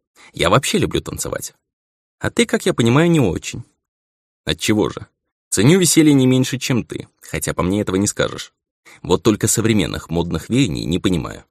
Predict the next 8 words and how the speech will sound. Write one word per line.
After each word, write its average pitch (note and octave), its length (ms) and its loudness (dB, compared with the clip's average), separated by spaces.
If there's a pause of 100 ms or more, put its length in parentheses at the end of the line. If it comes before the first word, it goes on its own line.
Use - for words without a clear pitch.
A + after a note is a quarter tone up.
(1080)
На E2+ 100 0
нашей A2 240 2
улице, F3 380 -4
в - 100 -20
пабах, - 400 0
любят D#3+ 320 2
джигу, G#2 560 -2 (120)
рил C3+ 360 2